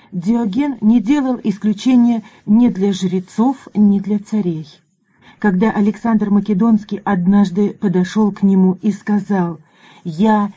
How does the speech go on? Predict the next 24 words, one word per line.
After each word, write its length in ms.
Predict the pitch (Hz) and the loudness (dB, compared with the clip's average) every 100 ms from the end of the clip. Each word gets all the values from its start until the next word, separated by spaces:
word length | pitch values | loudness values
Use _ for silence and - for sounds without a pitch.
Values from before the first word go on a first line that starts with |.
| _ | _
великий 640 | 180 220 220 240 - 208 | 0 2 4 2 0 -2
царь 400 | 196 - 220 208 208 | -4 -2 -2 -2 -2
Александр", 920 | 190 202 - 262 285 240 175 147 _ _ _ _ _ _ - | -4 -4 -4 -2 0 0 -2 -6 _ _ _ _ _ _ -6
Диоген, 680 | 180 214 202 175 269 277 247 _ _ | 0 2 0 -2 -4 -4 -10 _ _
немало 440 | 180 190 175 156 | 2 2 2 -2
не 140 | 160 165 | -4 -4
смутившись, 680 | 156 170 254 294 - 247 - _ - | -6 -4 -2 -4 -4 -8 -8 _ -6
ответил: 760 | 226 214 190 170 143 165 147 _ _ _ _ _ _ _ | -6 -4 -4 -4 -6 -10 -10 _ _ _ _ _ _ _
"А 140 | 214 220 | -2 0
я 420 | 214 294 285 233 _ | 2 0 -2 -6 _
собака 640 | - 240 208 247 262 247 220 | -6 -4 -2 -2 -4 -6 -8
Диоген". 840 | 180 240 233 180 180 160 147 143 _ _ _ _ _ _ _ _ | -2 -2 -2 -4 -2 -2 -6 -12 _ _ _ _ _ _ _ _
Когда 320 | 196 170 180 | -4 -2 -2
в 60 | 147 | -2
другой 360 | 165 165 269 311 | -4 0 2 2
раз 200 | 202 - - - | 0 -6 -16 -6
Александр 560 | 180 185 - 208 180 175 | -2 -2 0 -2 0 -2
Македонский, 800 | 190 226 202 208 180 - 160 147 _ - | -2 0 0 0 -2 -8 -12 -12 _ -12
подойдя 520 | - 214 214 190 240 226 | -4 0 2 0 -2 -6
к 200 | - - | -12 -6
гревшемуся 800 | 180 214 233 - 208 202 185 196 | -2 0 -2 -2 -2 -2 0 0
на 160 | 208 | 0
солнце 460 | 208 233 196 190 208 | 0 -2 -2 -2 -2
Диогену, 800 | 180 233 220 196 208 170 156 | 0 0 0 0 0 0 -4